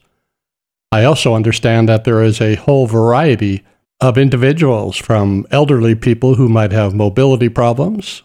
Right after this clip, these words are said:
uh, families with small children that have to be mounted and, and unmounted from car seats in cars. There are lots of situations that come up.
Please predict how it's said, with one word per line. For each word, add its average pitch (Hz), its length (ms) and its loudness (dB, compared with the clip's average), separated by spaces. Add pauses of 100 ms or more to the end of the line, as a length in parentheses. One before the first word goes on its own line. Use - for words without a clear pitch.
(120)
uh, 98 140 -6
families 120 580 0
with 113 380 -2
small 120 400 -2
children 139 520 0
that 131 120 0
have 110 200 0
to 113 80 -4
be 104 220 0
mounted 127 600 0
and, 107 260 -2 (560)
and 113 220 0
unmounted 135 680 0
from 107 380 -2
car 127 280 -2
seats 131 420 -2
in 113 180 0
cars. 127 640 -2 (580)
There 123 100 0
are 113 140 2
lots 127 460 0
of - 80 -2
situations 139 800 0
that 110 200 -4
come 123 180 0
up. - 440 -4